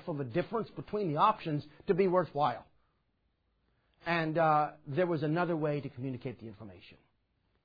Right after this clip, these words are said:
Let me move on. Not this. That is a drop-down menu. This is a radial button approach. You may not like radial buttons. Our designers don't either, but guess what? They often work better.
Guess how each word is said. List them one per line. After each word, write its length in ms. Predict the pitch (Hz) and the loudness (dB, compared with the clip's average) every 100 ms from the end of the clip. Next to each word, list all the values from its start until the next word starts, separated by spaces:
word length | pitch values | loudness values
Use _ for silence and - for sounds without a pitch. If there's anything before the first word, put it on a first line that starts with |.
| _ _ _ | _ _ _
Let 120 | 156 | -4
me 40 | 151 | 0
move 140 | 147 | 4
on. 280 | 156 151 107 - _ _ _ _ | 6 4 2 -12 _ _ _ _
Not 380 | 151 175 151 143 | 2 4 4 2
this. 300 | 165 208 269 - - - - _ _ _ _ - | 4 8 8 6 -10 -16 -20 _ _ _ _ -2
That 200 | 160 156 | -2 0
is 220 | 180 160 151 | 0 0 0
a 100 | 160 | -4
drop-down 840 | 131 143 196 247 - 170 131 123 | -4 0 8 8 6 -4 -6 -6
menu. 300 | 127 120 110 107 113 | -8 -8 -10 -10 -10
This 120 | - - | -10 -10
is 120 | 151 | -4
a 60 | 143 | -4
radial 480 | 135 135 135 151 | -2 -4 -2 -2
button 460 | 160 127 220 185 151 | -2 10 10 10 -4
approach. 380 | 113 131 110 - - _ _ | -6 -8 -10 -12 -20 _ _
You 100 | 147 | -4
may 140 | 143 | -2
not 240 | 156 151 - | 0 -2 -4
like 180 | 143 139 | -8 -8
radial 240 | 131 147 | -6 -4
buttons. 380 | 127 151 185 143 | -2 -4 -4 -4
Our 120 | 147 | -4
designers 380 | 135 135 139 131 | -4 -6 -6 -6
don't 180 | 139 143 | -6 -6
either, 240 | 156 120 | -8 -8
but 160 | 117 131 | -10 -8
guess 180 | 135 - | -10 -6
what? 240 | 139 120 - _ | -6 -6 -10 _
They 100 | 160 | -4
often 340 | 151 147 135 127 | -2 -2 -4 -8
work 140 | 139 117 | -8 -8
better. 300 | 127 113 147 | -8 -8 -10